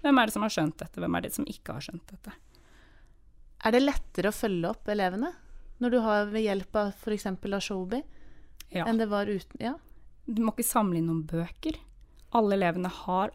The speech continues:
Speaker 1: alt. Det er ikke, eh, selv om de samme som rota bort bøkene sine før er de samme som kanskje ikke har strøm på iPaden, eller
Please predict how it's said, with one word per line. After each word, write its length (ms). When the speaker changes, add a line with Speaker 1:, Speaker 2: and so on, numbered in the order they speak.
Speaker 1:
alt. 540
Det 180
er 80
ikke, 400
eh, 640
selv 280
om 360
de 120
samme 540
som 340
rota 460
bort 220
bøkene 460
sine 240
før 400
er 60
de 80
samme 360
som 160
kanskje 440
ikke 160
har 80
strøm 540
på 140
iPaden, 600
eller 320